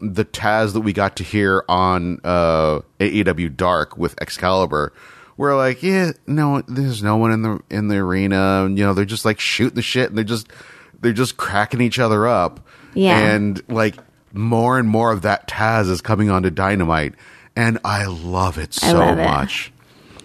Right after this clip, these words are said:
Speaker 1: 'Cause not only is it fun, but also he still does a good job of balancing that sort of, like,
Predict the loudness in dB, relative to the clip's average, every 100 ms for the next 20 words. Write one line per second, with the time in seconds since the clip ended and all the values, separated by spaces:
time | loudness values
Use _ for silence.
0 | -4 -4 -4 -2 0 2 2 2 0 0
1 | 0 -2 -4 0 2 2 0 -2 -8 -20
2 | -20 -8 -2 0 2 0 0 2 2 0
3 | -6 -4 -2 -2 -4 -2 0 2 0 -2
4 | -4 0 0 0 0 0 0 2 2 0
5 | 0 0 -2 0 -2 -2 -2 -2 0 0
6 | 0